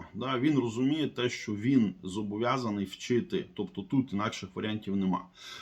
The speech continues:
От, е, дрона вивчив свого, скажімо так, ворога. Ну, це, кажу, це говорить про м'якість, е, серця. Да? От. Ну, і Дурьодана, кажу, на полі бою підходить і каже: «Ну,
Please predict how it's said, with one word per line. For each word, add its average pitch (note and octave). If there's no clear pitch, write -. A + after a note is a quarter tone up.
От, F#2
е, F#2+
дрона B2
вивчив C3
свого, G#2+
скажімо F#2
так, F2+
ворога. D3
Ну, D3
це, B2+
кажу, G2
це B2+
говорить G#2+
про B2+
м'якість, G2+
е, F#2+
серця. -
Да? C3+
От. F#2
Ну, G3+
і C#3
Дурьодана, B2+
кажу, G#2
на G#2
полі A#2+
бою B2+
підходить A#2
і -
каже: F2+
«Ну, A2